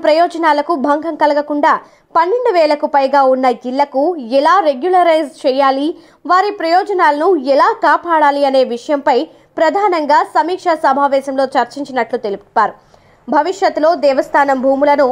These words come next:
పరిరక్షించడానికి దేవస్థానం చుట్టూ కాంపౌండ్ వాల్ కట్టడం, గిరి ప్రదక్షిణ కోసం ముప్పై ఐదు కిలోమీటర్ల మేర వాకింగ్ ట్రాక్ ఏర్పాటు చేయనున్నట్లు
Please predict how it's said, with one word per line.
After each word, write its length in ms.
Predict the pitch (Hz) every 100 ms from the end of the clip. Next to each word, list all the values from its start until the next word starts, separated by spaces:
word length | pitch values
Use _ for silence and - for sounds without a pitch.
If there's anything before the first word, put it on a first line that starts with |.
| 262
పరిరక్షించడానికి 920 | 285 330 339 339 294 294 269 269 330 220 - _ - 240
దేవస్థానం 560 | 349 415 427 381 330 320
చుట్టూ 260 | 320 311 330 349 339
కాంపౌండ్ 440 | 302 349 359 339
వాల్ 140 | 302 294 285
కట్టడం, 380 | 254 302 294 349 - _ -
గిరి 160 | 285 440 453
ప్రదక్షిణ 440 | 381 349 - 320
కోసం 420 | 302 294 285 330 427 - _ 254
ముప్పై 260 | 320 - 392 370
ఐదు 120 | 359 349
కిలోమీటర్ల 640 | 349 392 349 339 311 294 277
మేర 220 | 277 277 311 381 - - _ - 262
వాకింగ్ 340 | 330 - 453 381
ట్రాక్ 260 | 233 - 285
ఏర్పాటు 340 | 294 - 339 330 330
చేయనున్నట్లు 520 | 302 320 311 269 254